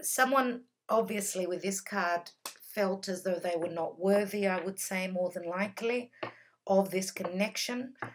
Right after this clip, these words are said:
So this was doubting themselves. They were doubting themselves, maybe even doubting this connection. There may have been a breakup where someone needed to love and nurture themselves. So there was a point where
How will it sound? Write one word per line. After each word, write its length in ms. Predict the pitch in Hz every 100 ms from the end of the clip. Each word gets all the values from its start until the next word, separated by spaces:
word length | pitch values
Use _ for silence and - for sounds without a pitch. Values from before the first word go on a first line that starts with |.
| -
So 160 | - 170
this 280 | 190 196
was 240 | - 185 170
doubting 600 | - 202 196 196 190 170
themselves. 1000 | 165 165 - 202 202 254 254 - - -
They 180 | 175 180
were 140 | 185
doubting 520 | 175 170 160 - 156 160
themselves, 760 | 156 156 196 202 226 - - - _ _ _ _ _ _ _ -
maybe 240 | 185 185
even 340 | 185 185 170 160
doubting 540 | 185 185 196 190 170
this 160 | 160 160
connection. 680 | - 151 160 160 - 214 - _ _ - - _ _ -
There 140 | 202
may 180 | 208 220
have 160 | 226
been 200 | 196 196
a 40 | 190
breakup 600 | 185 190 202 202 170 -
where 140 | 170
someone 360 | 165 - 180 175
needed 380 | 175 175 170 165 - -
to 280 | 170 165 156 _ _ -
love 220 | 175 185
and 180 | 175 175
nurture 320 | 175 180 -
themselves. 560 | 170 160 160 170 160 -
So 320 | 190 175 170 - - _ _
there 100 | 190
was 120 | 185
a 60 | 185
point 640 | - - 220 202 196 -
where 460 | 170 180 175 165